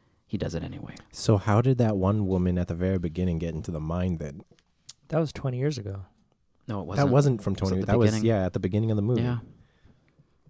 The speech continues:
Speaker 1: We'll get to it at the end. So, they take the rail cart down, each of them drinking a beer.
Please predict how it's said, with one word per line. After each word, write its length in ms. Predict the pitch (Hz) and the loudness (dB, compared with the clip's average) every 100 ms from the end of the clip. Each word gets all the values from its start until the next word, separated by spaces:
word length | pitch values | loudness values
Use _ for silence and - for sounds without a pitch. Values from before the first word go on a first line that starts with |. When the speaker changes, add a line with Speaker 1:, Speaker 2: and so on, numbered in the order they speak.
| _ _ - - - - _ _ _ _ _ | _ _ -20 -20 -20 -20 _ _ _ _ _
Speaker 1:
We'll 100 | 131 | 0
get 200 | 139 151 | 4 4
to 140 | - 123 | 6 6
it 120 | 107 | 6
at 120 | 117 | 4
the 140 | 107 98 | 4 4
end. 300 | 90 85 - - - - _ _ _ _ _ _ _ _ - - - - | 0 -4 -14 -20 -20 -20 _ _ _ _ _ _ _ _ -20 -20 -20 -20
So, 560 | - - - 127 85 139 - - - - - | -16 -10 2 4 4 0 -6 -20 -20 -12 -6
they 100 | 95 | -2
take 240 | 113 101 | 0 0
the 100 | 95 | 2
rail 220 | 101 110 | 4 4
cart 280 | - 95 - | 2 -2 -2
down, 280 | 87 80 76 - | -4 -4 -8 -4
each 200 | 113 - | -4 -2
of 60 | 95 | -2
them 120 | 92 | -2
drinking 320 | 90 82 80 | -2 -2 -4
a 40 | 87 | -2
beer. 300 | 143 139 | 0 -2